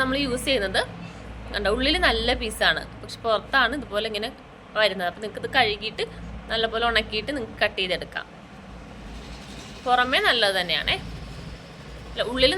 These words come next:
നല്ലത് തന്നെയാണ്. അപ്പൊ ഇങ്ങനെയാണ് വരുന്നത്. കണ്ടോ, ഇതാണ് ഒരു കിറ്റ് വരുന്നത്. അപ്പൊ ഇതുപോലത്തെ കിറ്റാണ് നമുക്ക്,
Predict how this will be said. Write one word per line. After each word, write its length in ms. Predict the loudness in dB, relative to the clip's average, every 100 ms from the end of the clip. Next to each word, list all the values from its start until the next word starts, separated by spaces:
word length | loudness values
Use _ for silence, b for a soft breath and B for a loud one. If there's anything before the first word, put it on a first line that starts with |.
| 6
നല്ലത് 220 | 6 4
തന്നെയാണ്. 300 | 2 0 -2 -6 -16 -14
അപ്പൊ 120 | -10 -6
ഇങ്ങനെയാണ് 360 | 0 6 6 6
വരുന്നത്. 260 | 2 -2 -6
കണ്ടോ, 160 | -4 -2 0
ഇതാണ് 200 | 0 0
ഒരു 100 | -2 -6
കിറ്റ് 180 | -8 -4
വരുന്നത്. 200 | -4 -4
അപ്പൊ 100 | -12 -10
ഇതുപോലത്തെ 380 | -4 -2 -2 -6
കിറ്റാണ് 400 | -8 -4 -2 0 -2
നമുക്ക്, 260 | -8 -10